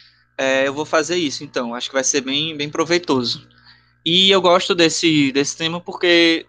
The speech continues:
eu acho que a maior parte da minha vida eu trabalhei com produção e telejornalismo. A parte, a maior parte da minha vida profissional. Então, eu acabo me empolgando um pouco. É, alguém falou de pauta, o seguinte, não sei se vocês estão lembrando, mas a primeira nota de vocês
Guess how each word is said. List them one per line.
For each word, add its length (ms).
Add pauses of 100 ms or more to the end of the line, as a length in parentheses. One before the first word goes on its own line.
(100)
eu 120
acho 180
que 80
a 40
maior 180
parte 260
da 80
minha 140
vida 160
eu 40
trabalhei 320
com 120
produção 400
e 40
telejornalismo. 840
A 120
parte, 240
a 160
maior 160
parte 200
da 60
minha 100
vida 120
profissional. 640 (480)
Então, 160
eu 20
acabo 260
me 60
empolgando 380
um 60
pouco. 340 (580)
É, 480 (1300)
alguém 240
falou 260
de 140
pauta, 500
o 40
seguinte, 640
não 140
sei 160
se 60
vocês 240
estão 160
lembrando, 680 (560)
mas 760
a 140
primeira 400
nota 180
de 100
vocês 800